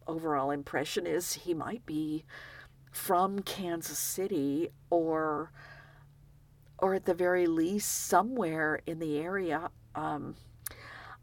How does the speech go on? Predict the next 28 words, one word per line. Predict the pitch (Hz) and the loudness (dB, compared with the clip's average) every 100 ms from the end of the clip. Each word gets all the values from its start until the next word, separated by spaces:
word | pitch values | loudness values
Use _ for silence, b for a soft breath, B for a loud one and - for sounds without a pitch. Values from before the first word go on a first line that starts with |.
| - - - - - - - - - | -20 -20 -20 -20 -20 -20 -20 -4 2
I | 285 | 4
don't | 349 - | 4 2
think | 311 - | -2 0
the | 285 | 0
murderer | 254 254 269 269 262 - - - - | 2 2 2 2 2 -2 -6 -20 2
is | 220 220 - - | 4 4 -2 -4
actually | 214 220 - 220 202 | -2 -2 -2 -2 0
stalking | - - - - 156 175 - 269 269 277 277 277 B B B B | 2 2 0 -2 -2 -4 -6 -2 -2 0 0 -2 B B B B
his | - 233 214 | -4 -2 0
victims | 190 214 - 220 214 208 - | 4 4 4 0 2 0 0
the | 190 | 0
way | 180 180 | 4 2
we | 160 165 208 | 2 0 0
think | 233 220 | -2 2
of | 226 214 | 2 2
stalking, | - 214 202 214 220 226 220 B B B 240 | -2 0 -2 0 0 -2 -4 B B B 2
but | 240 233 | 6 6
I | |
do | 208 247 294 | 4 4 2
think | - 370 | 2 -4
he | - 233 | 0 0
scouts | - - 202 208 - | 2 2 2 2 0
the | 208 - | -2 0
areas | 175 175 180 220 254 294 - - B B - | 2 4 2 0 0 0 -2 -4 B B -6
beforehand | 202 226 202 208 208 214 208 | -2 2 2 0 -2 -2 -4
and | 190 180 | -6 -6
picks | - 226 - 190 | -4 -4 2 4
out | 165 196 208 | 4 2 0